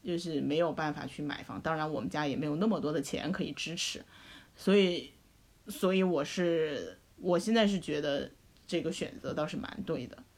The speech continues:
就是至少让我在这一波裁员的时候，哎，挺开心。<laughs> 还有一个事情就是，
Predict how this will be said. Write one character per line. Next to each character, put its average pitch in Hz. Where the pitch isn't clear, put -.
就 175
是 175
至 196
少 151
让 165
我 -
在 151
这 180
一 156
波 156
裁 151
员 147
的 156
时 160
候， 151
哎， 233
挺 -
开 220
心。 359
<laughs> 262
还 202
有 208
一 147
个 156
事 180
情 156
就 160
是， 160